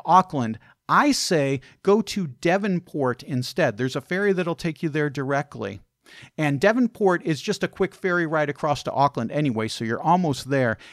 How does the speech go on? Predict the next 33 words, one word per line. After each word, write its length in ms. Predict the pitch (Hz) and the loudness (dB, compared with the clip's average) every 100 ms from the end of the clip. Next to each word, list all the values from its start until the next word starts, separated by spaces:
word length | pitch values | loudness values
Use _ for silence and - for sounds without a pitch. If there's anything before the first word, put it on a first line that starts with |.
| - | -8
And 220 | - 160 | -2 0
Devonport 600 | 135 254 285 254 - 185 - | 4 4 4 0 2 0 2
is 140 | 180 | -2
a 60 | 165 | -2
world 580 | 135 127 185 226 214 185 | -4 -4 0 2 2 2
away 320 | 170 165 160 | -2 0 -2
from 260 | - 143 131 | -4 -8 -6
Auckland, 520 | 143 139 - - - - | 0 0 -2 -14 -14 -8
where 220 | 143 147 - | 0 2 8
Auckland 520 | 185 254 - 220 190 | 8 8 6 2 2
is 220 | 185 170 | 2 0
a 60 | 143 | 0
big 280 | 120 196 202 | 2 2 2
city, 360 | - 170 151 147 | -2 -2 -2 -2
hustle 380 | 165 185 202 | -2 -2 -4
and 120 | 185 147 | -4 0
bustle 360 | 147 - 156 | 0 0 -4
with 120 | 131 | -4
skyscrapers. 960 | 127 - 147 156 - - 113 - 107 - - - - | -4 0 2 2 -2 -2 -2 -2 -6 -6 -12 -18 -2
One 200 | 147 156 | 0 0
point 300 | - 147 131 | -2 -4 -2
six 280 | 165 135 | -6 -4
million 300 | 143 139 131 | -2 0 0
people 340 | 117 147 135 127 | -4 -6 -6 -4
or 100 | 120 | -4
something 440 | - 117 - 104 | -4 -6 -6 -6
live 240 | 123 143 113 | -4 -4 -2
there. 260 | 104 101 - _ - - - - - - | -2 -4 -8 _ -20 -20 -20 -20 -20 -10
Devonport 680 | 127 196 247 240 - 196 175 | 4 6 6 2 2 2 2
is 120 | 160 | -2
a 120 | 160 | -2
world 400 | 143 156 160 151 | -2 -2 0 0
away. 500 | 139 131 131 92 98 | -2 -2 -2 -2 -8